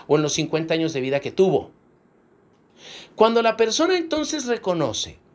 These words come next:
que es más importante los cincuenta años que sí vivió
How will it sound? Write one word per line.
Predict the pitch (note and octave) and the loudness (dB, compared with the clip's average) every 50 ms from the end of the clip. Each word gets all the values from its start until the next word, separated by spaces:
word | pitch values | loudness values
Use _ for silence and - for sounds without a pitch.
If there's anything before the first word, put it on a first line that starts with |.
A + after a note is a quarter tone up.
| _ _ _ _ _ _ _ _ _ - - _ _ | _ _ _ _ _ _ _ _ _ -20 -20 _ _
que | - G3+ G3+ G#3 A3+ | 2 4 6 6 6
es | B3+ C4 B3 | 4 2 2
más | C4+ C#4+ C#4+ C#4+ C#4 | 0 0 0 0 -2
importante | C4+ C4 - G3+ F3+ - - F3+ F3+ F3 - D3+ | -6 -4 -4 -6 -4 -2 -2 -4 -2 -2 -4 -4
los | D3+ D#3 D3+ | -2 -2 -2
cincuenta | - - F3 E3+ - A3 B3+ B3 B3+ A#3 | -4 -6 -4 -2 -2 -2 0 0 0 -2
años | A#3 A#3+ A#3+ A3+ - | 0 0 -2 -4 -4
que | - G3 | -2 -2
sí | F#3 - A3+ | -2 -2 -2
vivió | A3+ B3 A#3+ A3+ A#3 A3+ G#3+ F#3 - | -2 -2 0 2 4 4 4 4 0